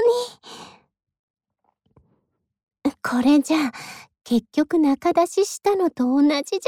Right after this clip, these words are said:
ゃないの。 う、う、うん。 私また、息子の精液を。 うわあ。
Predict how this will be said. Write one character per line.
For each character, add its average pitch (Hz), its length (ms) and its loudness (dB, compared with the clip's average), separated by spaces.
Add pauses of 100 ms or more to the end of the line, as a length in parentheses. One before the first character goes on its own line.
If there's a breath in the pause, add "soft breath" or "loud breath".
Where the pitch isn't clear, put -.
(160)
ゃ 415 60 4
な 381 120 4
い 359 100 4
の。 349 200 2 (1040 loud breath)
う、 302 80 -4 (460)
う、 277 120 -10 (560)
う 311 60 2
ん。 254 180 -4 (1120 loud breath)
私 254 640 -4
ま 285 160 0
た、 - 280 -10 (800 loud breath)
息 302 320 0
子 302 140 0
の 339 140 2
精 359 400 2
液 269 340 -4
を。 349 60 0
う - 20 -2
わ 359 80 -4 (1400 loud breath)
あ。 320 60 -6